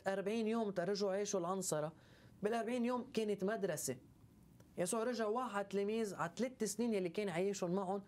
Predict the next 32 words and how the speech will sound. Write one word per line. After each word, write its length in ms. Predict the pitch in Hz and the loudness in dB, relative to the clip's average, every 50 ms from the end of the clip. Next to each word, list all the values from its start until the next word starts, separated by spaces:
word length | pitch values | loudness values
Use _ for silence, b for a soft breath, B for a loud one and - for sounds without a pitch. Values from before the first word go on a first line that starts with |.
| B B B B B B B | B B B B B B B
شو 160 | - 220 202 | -6 -4 -2
كان 220 | - 247 240 208 | -2 -2 0 0
عم 140 | 180 170 165 | 0 2 2
بيخبرهم 600 | 165 156 - 147 143 151 180 185 175 156 127 131 - - B B B B B B | 0 2 0 -2 0 2 0 0 0 0 -4 -8 -10 -18 B B B B B B
عن 80 | - 147 | -2 0
الاشياء 280 | 185 226 226 - 196 180 | 0 0 0 0 0 0
اللي 120 | 170 165 | 0 0
كان 200 | - 202 208 185 | 0 0 -2 0
عم 160 | 165 156 156 | -2 0 -2
يحكيها. 400 | - - - - 208 190 151 - B B B B B B | -2 -2 0 0 0 0 0 -4 B B B B B B
يسوع 240 | 185 202 - 330 285 | -2 0 0 -2 -2
كان 180 | - - 220 208 | 0 -2 0 0
واضح 400 | 208 226 226 214 175 160 - 135 | 2 0 0 -2 -4 -4 -8 -2
وقال 140 | - 220 | -2 0
لهم 100 | 226 226 | 0 2
اياها 160 | 233 220 - 233 | 0 0 0 -2
اكثر 320 | 233 - - 202 196 185 | -4 -2 0 0 0 2
من 120 | 180 175 | 2 0
مره، 420 | 170 175 185 196 185 165 139 120 - B B B B B B B B B B B B B - | 2 2 0 0 0 -2 -4 -6 -6 B B B B B B B B B B B B B -2
رح 180 | 147 147 - 170 | -2 -2 0 0
موت 340 | 185 220 254 254 240 - 160 | 0 0 0 -2 -2 -2 -2
وقوم 340 | 143 - 226 247 240 208 | 0 2 2 0 2 0
باليوم 360 | 175 170 165 185 208 220 196 180 | 0 0 0 0 0 0 -2 -4
الثالث. 640 | 175 180 - 196 202 214 208 170 139 123 - - - B B B B B B B B B B B - - - - - - - - - - - - - - - - - | -4 -4 -2 0 0 0 0 -2 -2 -4 -6 -10 -20 B B B B B B B B B B B -20 -20 -20 -20 -20 -20 -20 -20 -20 -20 -20 -20 -20 -20 -14 -2 -2
بس 160 | 156 147 - | -2 -2 0
برضه 460 | 147 165 214 226 226 196 214 208 220 - - - - - - - - - - - - - - - - - - 170 | -2 -2 0 0 0 0 0 -2 -2 -6 -16 -20 -20 -20 -20 -20 -20 -20 -20 -20 -20 -20 -20 -20 -20 -10 -4 -4
ما 80 | 196 196 | -4 -2
كانوا 220 | - 240 220 202 | -2 -2 -2 0
قادرين 320 | 170 160 190 202 202 180 | 0 0 0 0 0 -2
يستوعبوا 480 | 165 151 - - 190 180 175 160 151 147 | -2 -2 0 -2 0 -2 0 0 0 0
هيدي 160 | 160 156 147 | 0 0 -2
الفكره. 380 | 139 - 190 185 - - 117 | 0 0 -2 -2 -2 -4 -8